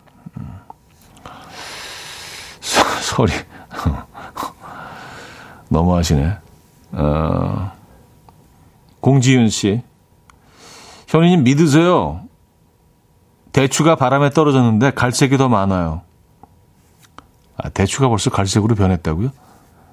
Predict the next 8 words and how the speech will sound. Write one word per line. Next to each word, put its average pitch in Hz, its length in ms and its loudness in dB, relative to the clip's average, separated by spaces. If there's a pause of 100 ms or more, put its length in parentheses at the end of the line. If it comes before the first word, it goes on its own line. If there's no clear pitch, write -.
(220)
어, 107 520 -4 (600)
대추가 147 380 2
이제 143 260 2 (560)
연두색이다가 123 1200 2 (1080)
갈색으로 135 400 0
변하는 123 320 2
순간들이 131 500 2
있죠. 85 400 -2